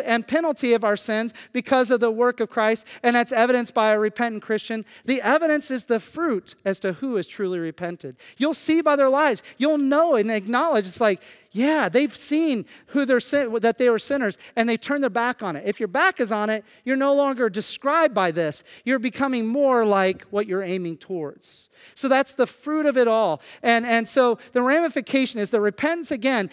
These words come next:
is the evidence of a true Christian's faith. Secondly, he says, uh, the, the ramifications of thirty-six and thirty-seven is that a true Christian's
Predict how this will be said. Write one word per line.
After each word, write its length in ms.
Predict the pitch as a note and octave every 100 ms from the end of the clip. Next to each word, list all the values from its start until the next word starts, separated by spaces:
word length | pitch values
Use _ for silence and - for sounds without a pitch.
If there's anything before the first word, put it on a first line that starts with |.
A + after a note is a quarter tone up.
| -
is 160 | B3 A#3
the 200 | A#3 A#3
evidence 840 | B3 D#4+ E4+ C4 F3 - - - - - -
of 180 | B3+
a 80 | G#3
true 340 | - - D4+ D4
Christian's 500 | - B3+ - G#3 -
faith. 480 | A3 F3+ C#3 - _ - -
Secondly, 760 | - - D#4 D#4 C4+ A#3+ A3 G#3 -
he 160 | - C4+
says, 420 | - C4+ B3+ A#3+ - -
uh, 420 | B3 A#3 A3 A#3+ A#3+
the, 280 | B3 B3 A#3+
the 100 | B3
ramifications 720 | B3+ C4 C4+ A3+ C4+ B3 A3+
of 100 | A3+
thirty-six 460 | A#3+ A#3+ A#3 A#3+ -
and 100 | G#3
thirty-seven 420 | A3 A3 A#3 A3+
is 120 | A3
that 160 | A#3 G3 -
a 100 | A#3+
true 340 | A#3+ - E4 F4+
Christian's 720 | - D#4+ - - C4+ B3